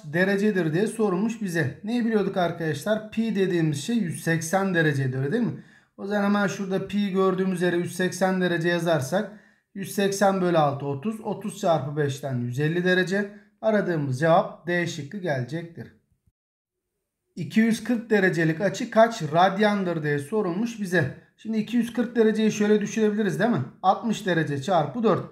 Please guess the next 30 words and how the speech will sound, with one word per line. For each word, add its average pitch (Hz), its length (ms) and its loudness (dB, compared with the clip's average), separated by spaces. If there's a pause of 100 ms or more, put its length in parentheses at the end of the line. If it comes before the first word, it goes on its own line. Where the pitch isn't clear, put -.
(320)
E, 147 60 -8
altmış 214 420 0
derece 202 320 2
dediğimiz 196 360 2
şey 185 220 2
de 175 40 0
yüz 180 220 -2
seksenin 196 400 0
üçte 208 320 0
biri. 139 300 2
Peki 143 220 -6
yüz 156 160 -4
seksen 180 440 2
neydi? 170 300 -2
Pi'ydi, 170 340 -2
doğru 160 240 0
mu? 143 200 -4 (320)
Ha, 170 160 0
o 175 60 0
zaman 202 320 0
pi 208 300 4
üçe 202 340 2
böler, 160 560 0
dört 196 260 0
ile 160 120 -2
çarparsam 185 800 0
iki - 140 -10
yüz 170 220 -6
kırkı 208 300 -6
bulurum. 196 360 0